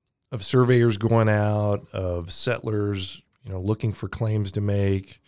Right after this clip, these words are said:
Um, but there was a lot of tensions at, the, at this point with, uh, with the indigenous folks. So, um, um,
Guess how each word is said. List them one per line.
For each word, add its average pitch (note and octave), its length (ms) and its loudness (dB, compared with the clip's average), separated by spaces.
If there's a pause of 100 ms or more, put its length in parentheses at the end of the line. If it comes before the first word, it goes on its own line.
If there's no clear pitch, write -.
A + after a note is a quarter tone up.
(360)
Um, F#2+ 400 -6
but B2 180 4
there B2 80 4
was G#2 100 2
a G#2 40 0
lot G#2+ 160 2
of G2 120 -8
tensions B2 500 -2
at, A#2 120 -6
the, C#3 80 -10
at - 160 -12
this A2+ 120 -4
point A2+ 540 -4
with, G2 420 -4
uh, F#2 180 -6
with G2 160 -8
the - 100 -6
indigenous G2+ 500 -2
folks. G2+ 500 0 (540)
So, G#2+ 520 0
um, F#2+ 460 -4 (800)
um, F#2+ 460 -4